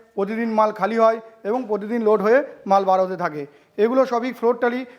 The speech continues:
ফ্লোর টালির উপরে কার-, কালেকশন। ছশো কুড়ি টাকা per box, এক বক্সে দু পিস থাকবে, দু পিসের দাম হচ্ছে মাত্র ছশো কুড়ি টাকা।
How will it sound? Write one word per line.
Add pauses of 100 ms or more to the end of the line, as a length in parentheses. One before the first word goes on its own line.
(140)
ফ্লোর
টালির
উপরে
কার-, (140)
কালেকশন। (280)
ছশো
কুড়ি
টাকা
per
box, (280)
এক
বক্সে
দু
পিস
থাকবে, (300)
দু
পিসের
দাম
হচ্ছে (240)
মাত্র
ছশো
কুড়ি
টাকা।